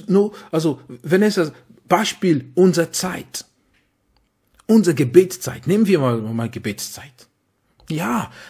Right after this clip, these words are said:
natürlich, wenn man also betet, äh, man kann also mit dem Herrn reden und so, ähm, ja, ein paar Minuten, okay, ich habe mit dem Herrn geredet.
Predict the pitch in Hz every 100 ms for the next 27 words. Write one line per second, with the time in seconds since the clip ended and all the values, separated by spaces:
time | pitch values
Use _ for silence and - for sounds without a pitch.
0 | - 123 - 226 202 139 143 139 131 123
1 | 127 139 131 123 - - - 135 131 127
2 | 123 - 123 131 131 131 127 127 131 127
3 | 120 127 127 127 123 - 120 135 131 135
4 | 131 117 131 131 131 131 - 131 123 120
5 | 110 104 104 127 139 120 127 131 127 139
6 | 131 139 139 123 123 131 127 123 127 120
7 | 113 120 127 120 117 123 110